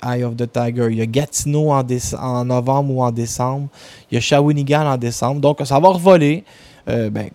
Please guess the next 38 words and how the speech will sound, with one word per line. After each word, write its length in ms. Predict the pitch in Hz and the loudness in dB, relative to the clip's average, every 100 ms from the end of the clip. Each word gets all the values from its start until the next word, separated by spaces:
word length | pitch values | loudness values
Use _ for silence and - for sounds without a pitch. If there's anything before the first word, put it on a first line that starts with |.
| - 117 | -18 -20
vous 80 | - | -10
comptez 280 | 110 117 135 | -6 -4 -4
sur 200 | 139 127 | -2 -2
moi, 260 | 120 117 147 | -2 -2 -2
là, 140 | 151 | -4
je 100 | 151 | -4
suis 100 | - | -10
plus 220 | - 135 | -8 -8
près 200 | - 139 | -4 -4
que 60 | 135 | -2
jamais. 460 | 127 120 120 135 - - - - - | -2 -2 -2 -6 -10 -20 -20 -16 -2
Consultez, 760 | 160 175 - 170 - 226 247 - _ _ _ - - | 0 2 0 -2 0 0 0 -6 _ _ _ -20 -20
faire 220 | - 147 | -8 -4
de 40 | 151 | -2
la 100 | 110 | -4
pub 280 | 113 131 131 | -4 -4 -4
un 120 | 113 | -6
peu. 200 | 123 123 | -6 -6
Je 120 | 120 | -2
vais 60 | 131 | -2
faire 180 | - 262 | 2 2
un 60 | |
podcast 480 | - 131 - 165 156 | 2 0 2 2 4
de 60 | 131 | 0
trente-deux 460 | - 131 127 135 | 0 0 0 0
minutes. 500 | 131 117 101 104 - 107 | 0 -2 -4 -6 -8 -14
J'ai 420 | - 113 104 127 | -12 -12 -6 -6
rien 260 | 139 151 | -4 -4
à 80 | 110 | -6
dire. 180 | 95 101 110 127 - - - - - | -8 -12 -14 -16 -20 -20 -20 -20 -6
Puis, 280 | 139 147 147 - | -2 0 -2 -6
allez 260 | 120 135 151 | 0 2 4
voir, 340 | 165 180 165 | 6 6 4
euh, 260 | 143 131 127 | 2 2 0
boxingtownquebec 920 | 123 139 147 131 143 147 143 135 143 | -2 -4 -4 -2 -2 -2 -2 -2 -2
point 180 | 143 135 | -4 -4
C 200 | - 127 | -2 0
A. 200 | 131 | 0